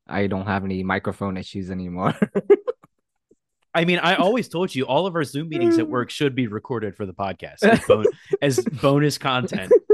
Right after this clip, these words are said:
Speaker 1: But
Speaker 2: Post it to our threads.
Speaker 1: yeah, so that's, that was a crazy first day of work. And then,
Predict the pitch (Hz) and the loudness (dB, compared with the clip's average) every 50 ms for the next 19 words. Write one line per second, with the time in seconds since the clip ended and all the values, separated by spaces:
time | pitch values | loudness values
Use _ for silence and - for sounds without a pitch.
0 | 415 - - - - 123 117 - _ _ _ _ _ - - - _ _ _ _ | 2 2 -2 -14 -12 -14 -16 -16 _ _ _ _ _ -16 -16 -16 _ _ _ _
1 | _ _ _ - - 214 196 - _ - 139 143 - 139 135 127 - 165 160 147 | _ _ _ -10 -8 -8 -8 -6 _ 2 4 6 6 6 6 4 4 4 2 2
2 | 139 - 135 127 117 110 107 - - - _ _ _ _ _ - 147 139 135 139 | 2 2 2 2 2 2 0 -2 -10 -20 _ _ _ _ _ -8 -4 -2 0 0
3 | 143 139 135 127 120 - - 131 123 127 135 151 - - - _ _ - - 135 | 0 0 0 -2 -4 -4 -4 -4 -2 0 -2 -2 -4 -6 -12 _ _ -10 -6 -4
4 | 175 226 233 233 220 180 - - 175 156 143 147 143 151 151 139 - 135 131 123 | -2 -2 0 2 2 0 0 0 0 0 2 2 0 -2 -2 -4 -4 -6 -6 -6
5 | - 135 123 117 117 107 107 110 110 110 107 - - 107 113 113 113 117 113 117 | -6 -6 -4 -4 -4 -4 -4 -6 -6 -8 -8 -10 -12 -12 -10 -6 -4 -2 -2 -2
6 | 117 113 117 120 113 | -2 -2 -4 -6 -8